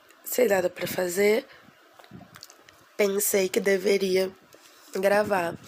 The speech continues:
aproveitar esse momento que eu não tô fazendo nada e atualizar. Porque é aquilo, né, gente? É <coughs>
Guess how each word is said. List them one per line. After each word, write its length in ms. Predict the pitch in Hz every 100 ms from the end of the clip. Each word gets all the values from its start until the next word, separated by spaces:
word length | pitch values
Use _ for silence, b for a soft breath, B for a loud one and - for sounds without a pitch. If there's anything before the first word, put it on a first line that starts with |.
| B B B -
aproveitar 580 | 175 - 180 185 185
esse 160 | 180 -
momento 320 | 185 175 170
que 60 | -
eu 60 |
não 40 | 180
tô 100 | 175
fazendo 360 | - 185 185 208
nada 460 | 208 202 202 233
e 100 | 233
atualizar. 680 | 226 226 233 247 247 202 208 B B B B B B
Porque 260 | - 359 403
é 80 | 392
aquilo, 320 | - 285 240
né, 140 | 247 240
gente? 460 | 202 175 - - B B B B B B B B -
É 800 | 214 214 208 196 190 180 208 - - _ - - -
<coughs> 880 | - - 659 - - - - -